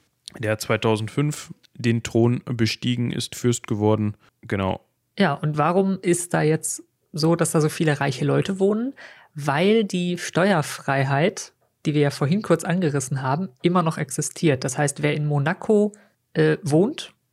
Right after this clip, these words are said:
Speaker 2: und da lebt und seinen Hauptsitz da hat, zahlt eben keine Steuern.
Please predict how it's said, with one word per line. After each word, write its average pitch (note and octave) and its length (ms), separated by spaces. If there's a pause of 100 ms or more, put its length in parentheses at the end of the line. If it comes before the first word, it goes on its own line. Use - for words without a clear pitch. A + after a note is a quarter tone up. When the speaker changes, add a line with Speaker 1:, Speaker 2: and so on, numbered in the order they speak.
(100)
Speaker 2:
und D#3 140
da C#3+ 60
lebt D3 380
und C#3+ 140
seinen C#3 180
Hauptsitz F3+ 440
da E3+ 160
hat, F3+ 240 (320)
zahlt D3+ 360
eben D#3+ 220
keine D#3+ 280
Steuern. D#3 520